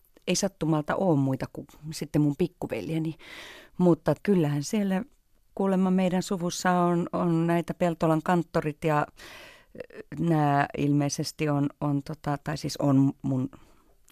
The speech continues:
sukulaisiani tuolla Etelä-Pohjanmaalla ja sitten esimerkiksi tota Onni Olavi Ojanperä, fagotisti, on,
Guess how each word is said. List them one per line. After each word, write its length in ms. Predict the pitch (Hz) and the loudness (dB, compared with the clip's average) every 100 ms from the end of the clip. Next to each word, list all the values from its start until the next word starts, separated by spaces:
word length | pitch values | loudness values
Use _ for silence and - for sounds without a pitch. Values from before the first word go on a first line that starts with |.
| - | -14
sukulaisiani 800 | - 151 151 139 135 - 143 135 | -8 -2 2 2 2 0 0 -2
tuolla 320 | - 143 139 - 143 - | -2 0 0 -2 -10 -6
Etelä-Pohjanmaalla 1000 | 170 165 147 135 143 143 139 139 135 139 | -4 0 0 0 -2 0 0 0 -2 -2
ja 180 | 135 139 | -2 -4
sitten 580 | 131 147 _ - - - - - - - - - - - | -6 -10 _ -8 -6 -6 -10 -16 -16 -16 -18 -20 -20 -16
esimerkiksi 920 | 170 147 139 139 - - - - - _ - | -10 -4 -4 -4 -10 -16 -14 -10 -12 _ -8
tota 460 | 156 - 147 147 139 _ _ - | -8 -4 -4 -4 -6 _ _ -2
Onni 320 | 180 165 156 151 | 4 6 6 2
Olavi 400 | 156 151 160 - - | 0 0 -4 -4 0
Ojanperä, 500 | 185 147 143 151 156 | 2 2 -2 -8 -6
fagotisti, 600 | 180 170 165 156 - - - - _ _ _ _ _ - | -4 -4 -4 -8 -8 -10 -12 -20 _ _ _ _ _ -8
on, 240 | 156 147 | -4 -4